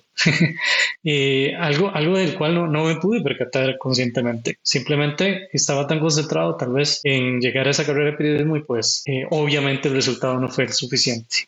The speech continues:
para poder entrar a esa carrera. Y por dicha había hecho los exámenes del tec y de la una y pues bueno, ¿qué puse en la una y en el tec? En ambas opciones puse ingeniería en sistemas, ingeniería en computación. Y pues bueno, como vivo en Heredia,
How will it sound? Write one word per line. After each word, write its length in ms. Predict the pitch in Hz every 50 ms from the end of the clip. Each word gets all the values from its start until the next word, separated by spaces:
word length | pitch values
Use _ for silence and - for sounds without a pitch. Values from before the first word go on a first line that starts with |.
| _
para 220 | - 143 131 123 123
poder 260 | - 127 123 123 123
entrar 320 | 131 127 123 - 131 117
a 20 | 123
esa 160 | 117 - 123
carrera. 380 | - 123 117 117 117 110 - - - - - - - - - - - - - - - _ _ -
Y 500 | 190 165 175 190 226 247 240 - - -
por 180 | - 139 127 123
dicha 260 | 156 226 240 - 170
había 220 | 151 151 151 151
hecho 200 | 151 147 - -
los 160 | 160 160 143
exámenes 320 | 156 151 165 160 160 160 156
del 140 | 160 151 151
tec 180 | 170 160 165
y 40 | 170
de 140 | 165 170 165
la 100 | 170 175
una 420 | 170 170 170 170 180 196 190 190 -
y 440 | - 170 151 143 139 139 139 135 -
pues 140 | - 139 117
bueno, 420 | 127 180 214 220 190 - - - - -
¿qué 120 | - 156
puse 360 | 151 - 180 175 165 196 190 180
en 120 | 170 165
la 80 | 156 156
una 260 | 165 190 202 202 190
y 80 | 165
en 80 | 151 143
el 160 | 139 135 -
tec? 260 | - 196 202 202 - - -
En 120 | 147 143
ambas 280 | 147 156 165 180 175 170
opciones 380 | 180 147 175 175 175 175 170
puse 240 | - 165 160 151 175
ingeniería 320 | 165 175 165 143 131 135
en 60 | 139 143
sistemas, 500 | 160 147 - - 135 123 127 120 - -
ingeniería 340 | 123 120 127 123 120 123
en 80 | 131 131
computación. 480 | - 147 135 143 - 127 - - 123 113 165
Y 260 | 156 147 147 143 147
pues 140 | - 139 120
bueno, 260 | 139 170 160 135 -
como 180 | - 117 120 120
vivo 200 | 127 143 147 156
en 80 | 160 156
Heredia, 560 | 165 165 170 165 165 160 165 170 180 180